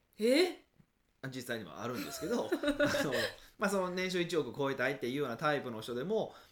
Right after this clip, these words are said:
Speaker 2: あの、忙しくて仕方がないっていうタイプの人と、
Speaker 1: うん。
Speaker 2: 要は売り上げが上がらなくて困ってるっていう人と、
Speaker 1: うんうんうん。
Speaker 2: っていうふうにこうまたペルソナを分けて、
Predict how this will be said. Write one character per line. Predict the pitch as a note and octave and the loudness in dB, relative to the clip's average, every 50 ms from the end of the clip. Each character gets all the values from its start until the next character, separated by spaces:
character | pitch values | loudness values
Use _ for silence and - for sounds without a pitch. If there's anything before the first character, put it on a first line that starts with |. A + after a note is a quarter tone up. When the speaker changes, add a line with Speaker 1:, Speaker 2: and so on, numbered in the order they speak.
| _ _ | _ _
Speaker 2:
あ | - A#2 A2 | -6 -4 -4
の、 | G#2 G2+ G2 - - - | -4 -6 -8 -10 -10 -8
忙 | - G3+ - D#4 D4+ C#4+ C#4+ | -6 -4 -4 -2 0 0 0
し | - - | 0 -2
く | - A#2+ | -4 -6
て | A2 D3 | -6 -4
仕 | - - - | -4 -4 -4
方 | D3+ C#3 D3 | -4 -6 -4
が | C3 C3+ B2 | -4 -4 -4
な | F#2+ | -6
い | F2+ | -6
っ | E2 | -8
て | - _ - | -12 _ -14
い | F2+ F2+ | -14 -12
う | |
タ | - - - A2+ G#2 | -10 -8 -8 -6 -6
イ | F#2+ | -8
プ | - - | -12 -16
の | E2+ E2 | -18 -16
人 | - - G#2 | -14 -14 -8
と、 | - F3+ F#3+ D#3 G#2 - - - | -4 -2 -2 -2 -2 -4 -8 -16
Speaker 1:
う | G#3 | -18
ん。 | G#3 F#3+ F#3 F3 E3+ E3+ E3+ - - F#3+ | -16 -14 -14 -14 -14 -16 -16 -14 -6 -2
Speaker 2:
要 | F#3 E3+ | 2 2
は | F3 | 2
売 | G3 | 2
り | G3+ B3+ | 2 2
上 | C4 | 0
げ | B3+ B3+ | 0 2
が | B3 A#3 A3 A3 | 2 4 4 4
上 | A3+ | 4
が | A#3 | 4
ら | A#3 A#3 | 2 2
な | A#3+ A#3+ | 0 0
く | G#3+ | -2
て | - | -6
困 | - - B2 A2+ A2 | -8 -8 -8 -8 -8
っ | G#2+ | -6
て | - A2 | -6 -6
る | G#2 G#2+ | -6 -6
っ | |
て | G2+ - - | -8 -10 -14
い | E2 | -14
う | E2+ | -14
人 | - - | -14 -14
と、 | - - F2+ - - _ _ _ - | -12 -12 -12 -12 -14 _ _ _ -16
Speaker 1:
う | E3+ | -12
ん | |
う | F#3 | -10
ん | F#3+ | -10
う | F#3 F3+ F3 G3 G#3+ G#3+ G3+ | -10 -10 -10 -10 -10 -10 -8
ん。 | F#3+ | -4
Speaker 2:
っ | |
て | - D4+ | 0 0
い | D#4 | 0
う | C#4+ | 2
ふ | |
う | C4 | 0
に | G#3 D3 | 0 0
こ | C#3 B2+ | 0 -2
う | |
ま | B2+ B2+ | -2 -2
た | G#2+ | -4
ペ | G2 B2 A#2+ | -4 -2 -4
ル | A#2 A2+ | -4 -4
ソ | A2 | -6
ナ | A2 G#2+ | -8 -8
を | G#2 F#2 | -6 -6
分 | G2+ A2+ - B2 | -6 -6 -6 -8
け | B2+ | -2
て、 | - A#3+ A#3 D3 - - | 0 0 0 0 -2 -6